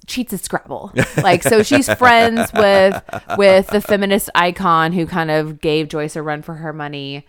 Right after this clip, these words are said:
Speaker 1: And she says, "With Minx, well, you know, it's the unholy matrimony of art and commerce."
Speaker 2: Mm-hmm.
Speaker 1: And, and that's when Elaine's like, "Well, that's not really what we experience here."
Speaker 2: Right. Like, we've got this whole business model that actually doesn't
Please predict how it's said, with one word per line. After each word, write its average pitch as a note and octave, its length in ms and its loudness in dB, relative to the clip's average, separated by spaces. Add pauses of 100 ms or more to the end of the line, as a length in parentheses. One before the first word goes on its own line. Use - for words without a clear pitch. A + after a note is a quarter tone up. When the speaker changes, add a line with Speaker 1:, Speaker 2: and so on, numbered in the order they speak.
(120)
Speaker 1:
And F3+ 180 -4
she F#3+ 120 -2
says, E3+ 240 -6
"With G#3 240 0
Minx, F#3 340 -4
well, F3 180 2
you E3+ 120 -6
know, D#3 100 -6
it's D3+ 120 -8
the - 120 -2
unholy F3+ 760 -4
matrimony D3 960 -8
of C#3+ 240 -8
art C#3+ 280 -2
and C3+ 120 -12
commerce." B2+ 680 -12
Speaker 2:
Mm-hmm. F2 720 -12 (320)
Speaker 1:
And, F#3+ 520 -2
and F#3+ 180 -4
that's F#3+ 240 4
when E3+ 240 -4
Elaine's D3 320 -6
like, D3+ 160 -8
"Well, A#3+ 440 -2
that's A3 280 -2
not C#4+ 160 -2
really A3+ 260 -2
what G3+ 180 -4
we F3+ 120 -4
experience D#3+ 800 -8
here." G2+ 400 -8
Speaker 2:
Right. F#2 120 -2
Like, F#2+ 80 -6
we've C#3 100 -4
got F3 100 -2
this C3+ 120 -6
whole A#2+ 560 2
business A#2 460 -4
model G2 260 0
that F#2+ 120 -4
actually G#2 240 -2
doesn't G#2 260 -6